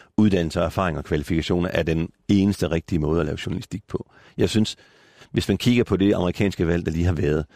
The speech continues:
så undersøgte jeg jo rent faktisk, hvor mange medier, der sådan endorsement, nu skal vi ligesom fortælle, vi som medier skal fortælle jer dernede, uh, I umælende dumme mennesker, nu skal vi fortælle jer, hvem det er, I skal stemme på, og Hillary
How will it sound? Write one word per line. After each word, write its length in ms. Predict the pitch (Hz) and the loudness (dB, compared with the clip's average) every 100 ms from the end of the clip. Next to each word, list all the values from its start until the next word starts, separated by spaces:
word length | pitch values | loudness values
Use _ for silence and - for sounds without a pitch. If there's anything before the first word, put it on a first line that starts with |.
| - | -20
så 120 | - - | -4 0
undersøgte 440 | 101 113 - 90 | 2 2 0 -2
jeg 60 | 82 | 0
jo 40 | 82 | 0
rent 140 | 87 | 0
faktisk, 380 | 85 87 85 - | -2 -2 -6 -2
hvor 100 | 87 | 0
mange 320 | 87 87 107 | 2 2 2
medier, 560 | 95 92 98 - - - _ | 2 2 0 -4 -6 -8 _
der 60 | 76 | -4
sådan 200 | 92 85 - | -2 -2 -2
endorsement, 760 | 80 - 76 90 - 82 - | -2 -2 -4 -4 -4 -8 -4
nu 80 | 87 | -4
skal 160 | - | 0
vi 40 | 85 | 0
ligesom 200 | 87 90 | 0 -2
fortælle, 540 | - - - 85 98 - - - | -2 -2 0 2 2 0 -10 -2
vi 100 | 90 | 0
som 160 | - | 2
medier 360 | 90 87 104 90 | 2 2 0 -4
skal 180 | - 82 | -6 -10
fortælle 340 | - 95 95 | -2 0 2
jer 120 | 80 82 | 2 2
dernede, 520 | 104 87 80 82 90 | 2 2 2 4 4
uh, 580 | 92 104 107 101 98 98 - - - - | 4 6 6 6 4 2 -2 -20 -8 0
I 140 | 87 | 2
umælende 440 | 101 104 95 90 87 | 4 4 4 2 0
dumme 260 | 85 90 | 2 2
mennesker, 400 | 101 87 101 - 95 - | 2 2 0 -2 -4 -2
nu 60 | 104 | -4
skal 140 | - | -2
vi 60 | 95 | -2
fortælle 160 | 104 | 2
jer, 40 | 101 | 2
hvem 140 | 101 | 2
det 100 | 98 - | 0 0
er, 80 | |
I 80 | 98 | 0
skal 140 | 101 95 | 0 -2
stemme 260 | 87 87 | 0 -2
på, 160 | - 90 | 0 0
og 140 | 82 | 0
Hillary 500 | 76 107 113 127 110 | 0 2 4 4 2